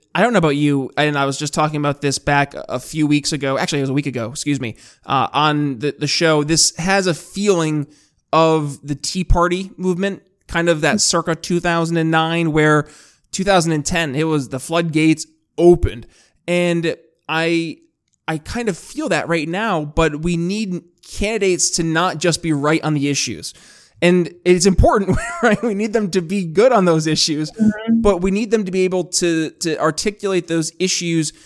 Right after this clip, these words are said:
Speaker 1: and make it matter to your average person. So let's kind of start here, Morgan. And I think this would be the, the great, uh, you know, where your, your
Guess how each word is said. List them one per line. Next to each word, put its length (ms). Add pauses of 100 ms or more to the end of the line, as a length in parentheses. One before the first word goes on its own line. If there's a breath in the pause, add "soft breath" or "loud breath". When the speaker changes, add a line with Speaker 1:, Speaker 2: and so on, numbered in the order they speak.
(320 soft breath)
Speaker 1:
and 200
make 220
it 80
matter 320
to 160
your 160
average 320
person. 380
So 160
let's 160
kind 180
of 60
start 520
here, 160 (100)
Morgan. 360
And 120
I 100
think 220
this 160
would 120
be 140
the, 100 (160)
the 140
great, 320 (440 loud breath)
uh, 300
you 80
know, 180
where 400
your, 300
your 240